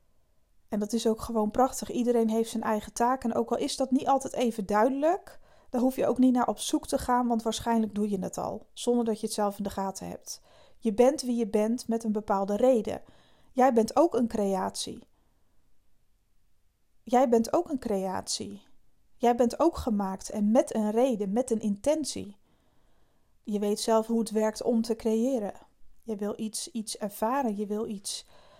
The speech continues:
eh, voor elkaar krijgen. Je wil een bepaalde emotie voelen. Je wil groeien. En daarom, ma-, eh, ma-, m-,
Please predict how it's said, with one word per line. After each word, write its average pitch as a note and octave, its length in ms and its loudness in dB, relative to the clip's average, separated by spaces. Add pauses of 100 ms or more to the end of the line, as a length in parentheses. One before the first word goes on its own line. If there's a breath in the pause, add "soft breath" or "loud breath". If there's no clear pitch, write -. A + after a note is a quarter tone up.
(280 soft breath)
eh, G#3 800 -6 (280)
voor A#3 280 -2
elkaar B3+ 420 2
krijgen. A3 500 -2
Je G#3+ 80 -4
wil G#3+ 140 0
een G#3 100 -2
bepaalde A3 420 -2
emotie B3+ 560 0
voelen. G3+ 340 -6
Je G#3 100 -6
wil A3 200 -2
groeien. A#3 520 -2 (1200 soft breath)
En G3+ 180 -2
daarom, A3+ 500 6
ma-, G#3 200 0
eh, G#3+ 340 0
ma-, A3+ 340 0
m-, G#3+ 140 2